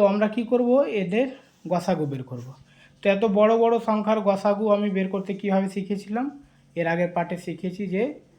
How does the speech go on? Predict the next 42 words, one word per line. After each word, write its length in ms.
এদের 260
ডিফারেন্সটা 560
বের 240
করব, 220
ডিফারেন্সটা 520
কার 220
গুণিতক 440
আছে 220
ওটা 180
দেখে 240
নেব, 140
ঠিক 180
আছে? 140
ডিফারেন্স 440
যদি 160
বের 260
করি 180
তো 80
তিন 140
থেকে 280
তিন 300
বাদ 140
দিলে 180
শূন্য, 420
দ-, 180
শূন্য 220
থেকে 240
শূন্য 280
বাদ 240
দিলে 180
শূন্য, 360
আর 240
এটা 140
সাত 280
নেমে 200
যাবে, 280
আর 280
দুই 100
থেকে 220
এক 200
বাদ 100
দিলে 200